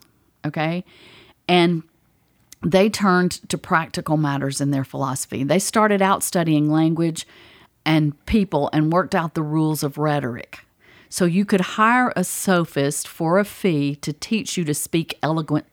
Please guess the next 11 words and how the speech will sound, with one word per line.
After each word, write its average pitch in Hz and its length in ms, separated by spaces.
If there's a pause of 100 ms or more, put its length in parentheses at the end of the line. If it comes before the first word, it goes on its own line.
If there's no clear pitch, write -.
eloquently, 165 1040 (140)
elegantly, 147 1200
and - 220
persuasively, - 1080 (300)
which 185 160
was 180 140
very 226 180
important 196 360
in - 20
this 165 100
culture. - 400